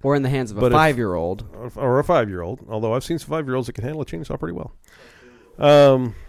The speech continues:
Speaker 2: but yeah, I mean, you know, if you're cutting down trees, it's a great tool to use. But
Speaker 1: If you're killing people.
Speaker 2: if you're killing people, it's not. Again, it's
Speaker 1: Good
Speaker 2: how
Speaker 1: point.
Speaker 2: is, how is the tool used, right?
Speaker 1: That's a good
Speaker 2: So, and it does
Speaker 1: perspective.
Speaker 2: get used to, you know, whether it's revenge porn or, you know, putting somebody's secrets out there,
Speaker 1: Right.
Speaker 2: you know, or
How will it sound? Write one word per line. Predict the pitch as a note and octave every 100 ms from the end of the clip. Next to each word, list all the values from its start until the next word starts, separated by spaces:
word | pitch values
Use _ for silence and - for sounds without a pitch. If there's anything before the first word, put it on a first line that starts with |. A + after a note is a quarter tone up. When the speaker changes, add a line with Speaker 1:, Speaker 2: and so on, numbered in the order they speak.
| - - -
Speaker 2:
but | C#3+ D3+
yeah, | E3 G2
I | A#2+
mean, | C#3 C3
you |
know, | A#2 C3
if | B2+ C#3
you're |
cutting | C3 A#2+ A2+
down | G2
trees, | - A3 C3+
it's | B2+
a | -
great | A2 F#2+
tool | G#2 F#2
to |
use. | A#2 F#3+ - - _ _ _ _ -
But | A2+ - -
Speaker 1:
If | C3
you're |
killing | - F#3 C#3 A2
people. | G#2+ - G2
Speaker 2:
if | -
you're | C3
killing | G#3+ D3
people, | A#2 A#2+
it's | B2
not. | G3+ - _ _
Again, | - C#3+ C3 G2+
it's | D#3 G#3
Speaker 1:
Good |
Speaker 2:
how | G3+ G3+
Speaker 1:
point. | E3
Speaker 2:
is, | -
how | E3 F#3+
is | D#3+
the | C#3+
tool | - F3 C3
used, | A#2 A#2+ F#2 - - -
right? | A#2+
Speaker 1:
That's | A#2
a | A#2+
good | A#2 -
Speaker 2:
So, | D#3+
and | D#3 G3
it | G#3
does | B3 A#3+
Speaker 1:
perspective. | F#3
Speaker 2:
get | C#3+
used | C#3+ D3
to, | C3+
you | B2 A#2 A2+
know, | A2
whether | G#2 F#2+
it's | F#2 G2
revenge | F2 G2+ A2+ G2
porn | A2+ A2 A2 A2
or, | F#2+ F#2 F2+ E2+ _ _ _ _
you | A2
know, | G2+
putting | C3+ -
somebody's | C3+ A#2 G2+
secrets | - C#3 B2+ A#2+
out | A#2 A2+
there, | B2 A#2 A2+ A2+ A2+
Speaker 1:
Right. | G#2+
Speaker 2:
you | G#2
know, | G2 G2
or | F#2 G2+ G#2+ G#2+ G2+